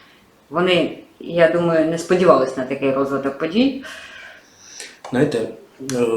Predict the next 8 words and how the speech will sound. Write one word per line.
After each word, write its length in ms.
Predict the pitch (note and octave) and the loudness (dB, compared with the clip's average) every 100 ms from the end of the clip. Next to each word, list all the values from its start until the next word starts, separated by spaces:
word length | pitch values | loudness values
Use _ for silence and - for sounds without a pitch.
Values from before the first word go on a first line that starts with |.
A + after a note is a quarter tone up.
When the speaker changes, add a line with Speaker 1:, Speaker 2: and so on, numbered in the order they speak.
| A2 - - - - | -2 -4 -10 -20 -12
Speaker 2:
от 320 | B2+ - - - - - _ _ | -10 -10 -12 -18 -20 -20 _ _
напрошується 560 | B2+ C3 C3+ C3+ B2 B2+ | -2 0 2 2 -2 -2
сам 240 | - B2 | 0 0
по 80 | B2 | 0
собі 280 | - B2 A#2+ | -4 -2 -2
питання, 880 | A#2+ C3 - C#3 A#2 G#2+ G#2 G2+ - - - - _ _ - | -2 -4 0 0 0 0 -2 -4 -8 -18 -20 -20 _ _ -16
напрошується, 760 | - G#2 G2 G2+ F2+ - F#2+ - - - _ _ - | -12 -8 -8 -8 -10 -10 -10 -12 -20 -20 _ _ -6
чому 760 | - B2+ B2 C3 B2+ - - | 0 6 8 8 8 6 -4